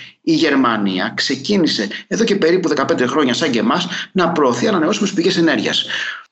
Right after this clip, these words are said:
Το μεγαλύτερο ποσοστό, πάνω από το πενήντα τοις εκατό της εγκατεστημένης ισχύως των ανανεώσιμων πηγών ενέργειας, ανήκει σε απλούς πολίτες, γεωργούς, ε, και μικροεπαγγελματίες.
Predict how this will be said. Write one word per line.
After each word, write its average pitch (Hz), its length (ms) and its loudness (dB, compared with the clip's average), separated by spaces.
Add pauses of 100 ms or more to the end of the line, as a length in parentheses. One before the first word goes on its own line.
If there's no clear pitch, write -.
(160)
Το 175 120 4
μεγαλύτερο 196 800 0
ποσοστό, - 540 -8
πάνω 185 180 0
από 196 120 -4
το 180 100 -2
πενήντα 202 640 0
τοις 180 200 -6
εκατό 139 680 -2 (160)
της - 180 -6
εγκατεστημένης 127 720 0
ισχύως - 340 -2
των 107 100 -4
ανανεώσιμων 123 460 0
πηγών 117 240 0
ενέργειας, 143 360 -2 (360)
ανήκει 175 480 0
σε - 140 -2
απλούς 117 300 -2
πολίτες, 160 800 -2 (100)
γεωργούς, 135 960 0 (400)
ε, 127 360 2 (180)
και 143 340 0
μικροεπαγγελματίες. 117 1600 0